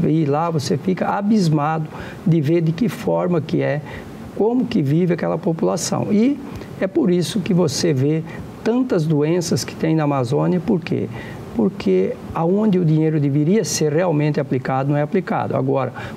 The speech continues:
o que as ongs estão fazendo, você pode ter certeza. Volto a frisar, vocês vão ver no relatório de que forma que eles gastam o dinheiro. E é um dinheiro público, é um dinheiro liberado pelo próprio governo federal.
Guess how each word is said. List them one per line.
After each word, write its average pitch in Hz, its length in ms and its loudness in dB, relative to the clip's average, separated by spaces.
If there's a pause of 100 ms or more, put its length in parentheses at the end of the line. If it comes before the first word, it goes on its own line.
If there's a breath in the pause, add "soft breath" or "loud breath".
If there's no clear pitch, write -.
o - 40 -12
que - 120 0
as 131 180 0
ongs 151 300 2
estão 131 280 -2
fazendo, 135 340 0
você 202 120 -2
pode 165 240 -2
ter 170 120 0
certeza. 170 520 -2 (460 loud breath)
Volto 143 380 2
a - 20 -14
frisar, 180 400 0
vocês 135 260 0
vão 143 220 0
ver 143 160 0
no 160 80 0
relatório 147 580 0 (340 loud breath)
de 202 140 4
que 226 160 -2
forma 165 480 0
que 165 140 -2
eles 156 180 2
gastam 147 600 -2 (180)
o 147 100 2
dinheiro. 139 420 2 (440 loud breath)
E 320 60 2
é 349 220 2
um 226 100 2
dinheiro 202 320 2
público, 208 400 0
é - 20 2
um 240 80 2
dinheiro 160 400 2 (320 loud breath)
liberado 156 520 0
pelo 160 180 2
próprio 143 320 -2
governo 139 300 0
federal. 156 440 -2